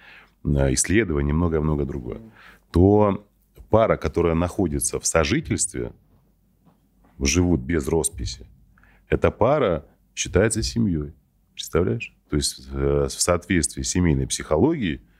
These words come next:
парень и девушка, живущие на одной территории, это семья,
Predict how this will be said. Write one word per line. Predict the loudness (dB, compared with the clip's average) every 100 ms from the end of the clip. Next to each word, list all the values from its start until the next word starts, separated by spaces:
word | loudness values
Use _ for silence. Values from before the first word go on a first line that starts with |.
| _ _
парень | 2 4 4 2
и |
девушка, | 0 0 -2 -4
живущие | -2 -2 -2 -2 0
на | 0
одной | 0 -2
территории, | -2 -4 -2 -2
это | -2 -2
семья, | -2 -2 -2 2 0 0